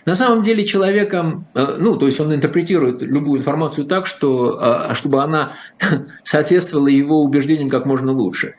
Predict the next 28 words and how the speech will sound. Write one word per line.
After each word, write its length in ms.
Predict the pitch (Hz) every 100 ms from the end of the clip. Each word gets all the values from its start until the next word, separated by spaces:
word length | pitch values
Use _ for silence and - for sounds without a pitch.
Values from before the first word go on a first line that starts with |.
| - - - _
Вы 240 | 156 196
сами 240 | 226 302 233
это 160 | 160
знаете 360 | 139 151 127 107
прекрасно. 680 | 104 107 107 87 - - -
Вы, 160 | 117 127
я 140 | 143
думаю, 180 | 151 135
что 160 | 127
вы 120 | 131 135
спорили 400 | 135 131 113 101
с 100 | -
теми, 280 | 117 107 98
э, 760 | 95 95 - - 101 98 101
кто 180 | 101 117
за, 260 | 117 160 160
и 80 | 104
с 80 |
те-, 220 | - 104 104
в 40 |
смысле, 380 | - 117 98 98
те-, 300 | 110 104 110
с, 120 | -
с, 240 | 120 - 139
с 260 | - 113
теми, 260 | - 117 110
кто 240 | - 117
за, 480 | 113 170 185 175 -